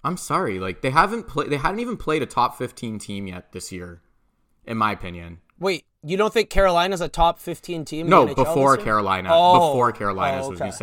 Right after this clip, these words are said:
Speaker 1: say. Until the Carolina game. And Pittsburgh obviously is a top fifteen, just not with that lineup.
Speaker 2: Can I disagree and say that I like Montreal as a top ten N H L team when they had Philip Deneau, Thomas Tatar, Brendan Gallagher on the top line, when Cole Caulfield came in and could score some goals?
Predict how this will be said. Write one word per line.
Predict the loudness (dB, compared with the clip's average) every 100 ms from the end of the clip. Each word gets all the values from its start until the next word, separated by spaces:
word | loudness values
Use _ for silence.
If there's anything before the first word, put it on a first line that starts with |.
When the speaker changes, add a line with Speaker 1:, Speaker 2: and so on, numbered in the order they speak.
| -6
Speaker 1:
say. | -4
Until | -4 0 2 2
the | 0
Carolina | -2 0 0 -4 -6
game. | -10 -10 -16 _ _ _ _ _
And | -4 0
Pittsburgh | 2 2 4 6
obviously | 6 4 2 0 2
is | 0
a | 0
top | 2 0 0
fifteen, | -6 -6 -8 -8 -12
just | -14 -14 -8
not | -6 -6
with | -10
that | -18 -20
lineup. | -20 -14
Speaker 2:
Can | -6 -6
I |
disagree | -4 -4 -4 -4 -4
and | -6 -6
say | -6
that | -2
I | 0
like | 0 0 -2
Montreal | -6 -4 -2 0
as | -2
a |
top | -2 -2 -2
ten | -2 -2
N | -2
H | -6 -4
L | -4
team | -4 -6
when | -4
they | -2
had | 0 -2
Philip | -2 -4 -4
Deneau, | -6 -6 -4 -4 -8 -12 _ -6
Thomas | -4 -4 -6
Tatar, | -8 -4 0 0
Brendan | -2 -4 -4
Gallagher | -2 0 -2 -4
on | -6
the | -6
top | -2 -2 -2
line, | -6 -8 -8 -10 -10
when | -6
Cole | -4 0
Caulfield | 2 2 2 -6
came | -6 -6
in | -6 -6
and | -8
could | -12
score | -8 -8
some | -6 -8
goals? | -6 -4 -4 -6 -10